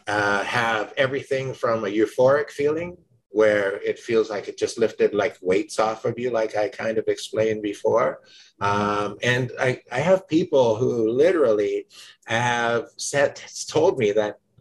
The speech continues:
"I didn't know if I should say anything to you," because, you know, because people are, like,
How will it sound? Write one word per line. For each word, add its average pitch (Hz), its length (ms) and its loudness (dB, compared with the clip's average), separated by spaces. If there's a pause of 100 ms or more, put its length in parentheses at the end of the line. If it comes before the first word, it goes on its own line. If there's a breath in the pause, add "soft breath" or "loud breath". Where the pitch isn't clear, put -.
"I 113 240 -8
didn't 131 360 -12
know 127 180 -2
if - 180 -8
I - 80 -10
should - 300 -8
say 123 400 -4
anything 120 560 -6
to - 200 -8
you," - 400 -8
because, - 360 -12
you 123 120 4
know, 127 200 0
because 123 400 -4
people 170 320 -2
are, 104 280 2 (380 loud breath)
like, 127 300 -2